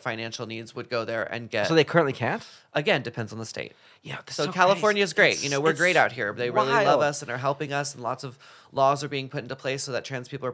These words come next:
Speaker 1: protected. But, you know, Texas, where I'm from, absolutely not.
Speaker 2: You know, there's this comedian named Michael Che. Are you familiar with him?
Speaker 1: Uh-huh.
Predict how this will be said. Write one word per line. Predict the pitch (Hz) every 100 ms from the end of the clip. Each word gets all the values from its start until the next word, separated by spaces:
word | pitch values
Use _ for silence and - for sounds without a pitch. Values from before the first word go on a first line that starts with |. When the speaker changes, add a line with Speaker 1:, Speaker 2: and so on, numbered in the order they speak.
| 120
Speaker 1:
protected. | 123 120 156 143
But, | 127 - 139
you | 131
know, |
Texas, | 135 196 - 135 -
where | 127
I'm | 120
from, | 156 170 185
absolutely | - 156 - 87 101
not. | 117 - _ _ _ _
Speaker 2:
You | 147
know, | 151 147
there's | 156 160
this | -
comedian | - 135 156 156
named | 117 104
Michael | 120 135 113
Che. | - 123 101
Are | 113
you |
familiar | 131 147 151
with | 156 156
him? | 160 151
Speaker 1:
Uh-huh. | 208